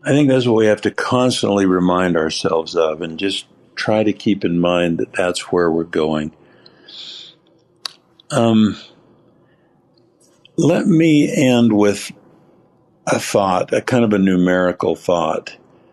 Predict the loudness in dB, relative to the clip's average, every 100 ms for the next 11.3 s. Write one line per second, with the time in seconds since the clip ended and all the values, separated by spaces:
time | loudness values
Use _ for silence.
0 | _ _ _ _ -4 -4 -2 -4 -4 -2
1 | 0 0 -2 0 0 0 0 0 0 0
2 | 0 0 2 2 0 -2 -4 -4 -6 -2
3 | 0 2 4 4 4 2 0 -10 -10 -8
4 | -8 -2 0 0 0 -2 -2 -4 -4 -6
5 | -10 -12 _ _ _ -2 0 0 0 0
6 | -2 -4 -4 -2 -2 -4 -6 -8 -6 -2
7 | 0 0 0 -2 -2 -2 -2 0 -2 -2
8 | -4 -2 -2 0 -2 -4 -6 -8 -6 -6
9 | -8 -12 -16 _ _ _ -20 -18 -16 -16
10 | -18 -16 -16 _ _ _ _ -2 0 2
11 | 4 2